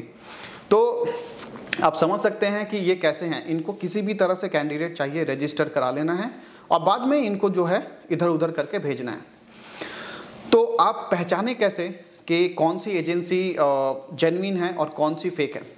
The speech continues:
देखिए, ये, अ, उतना मुश्किल भी नहीं है। अगर आप इसको ठीक से अगर आप, अ, देखें तो जो जेन्युइन एजेंसीज होंगी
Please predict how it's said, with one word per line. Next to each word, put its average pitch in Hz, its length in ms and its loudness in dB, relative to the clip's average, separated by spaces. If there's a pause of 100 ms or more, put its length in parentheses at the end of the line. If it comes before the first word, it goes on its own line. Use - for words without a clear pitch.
(160)
देखिए, 180 240 4
ये, 196 260 2
अ, 160 540 2 (380)
उतना 214 260 2
मुश्किल 202 340 0
भी 214 100 2
नहीं 190 160 2
है। - 340 -6
अगर 143 220 4
आप 151 140 0
इसको 156 220 0
ठीक 156 260 0
से 170 160 2
अगर 151 220 4
आप, 147 260 0
अ, 127 560 -4
देखें 147 300 -2 (920)
तो 190 380 4
जो 190 260 6
जेन्युइन 196 420 4
एजेंसीज 180 480 2
होंगी 127 320 -2